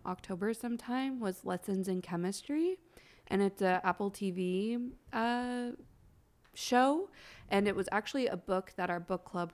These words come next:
read, to bring this all full circle since the show's based off a book. And our book club really liked it. It had, like, we had really great chats at that meeting, really, like, leaning into the whole, like, feminism chats. Like,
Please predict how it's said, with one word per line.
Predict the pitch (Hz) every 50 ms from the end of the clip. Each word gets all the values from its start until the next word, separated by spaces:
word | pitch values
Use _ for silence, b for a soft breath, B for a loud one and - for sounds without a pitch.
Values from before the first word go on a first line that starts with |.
| - -
read, | 190 190 202 208 190 190 226 269 -
to | - 190
bring | - 196 185 190
this | 185 202 - -
all | 185 170 175 180 180 185 - -
full | - 202 185 202 196
circle | - - 196 180 - - 196 185 208 254 247
since | - 220 190 196 -
the | - 196 196
show's | - 190 175 175 190
based | - 180 180 185 - -
off | - 180 -
a | 190
book. | 175 - 190 202 269 277 - B B B B B B
And | - 208 202 196 -
our | - 190
book | 185 208 220 -
club | - - 269 269 - -
really | 196 190 190 185 175
liked | 160 151 - 190 202 - - -
it. | 254 220 214 214 208 202 - - -
It | 202 202
had, | 196 190 180 190
like, | 190 185 175 175 - _ -
we | - 233
had | 220 233 254 220 208 196 196
really | 208 196 190 196 196
great | 196 214 196 185 -
chats | - - 175 180 190 190 - - - - - - -
at | - 196 202 -
that | 214 202 196 -
meeting, | 202 202 202 196 196 190 - - -
really, | 190 196 202 190 196 196
like, | 190 196 190 185
leaning | 190 190 190 190 190 190
into | 185 185 180 190
the | 180 190
whole, | 180 185 185
like, | 185 170 190
feminism | - - - 294 302 277 285 269 262 247 240 233 208 214
chats. | - - 254 220 196 190 - -
Like, | 196 190 190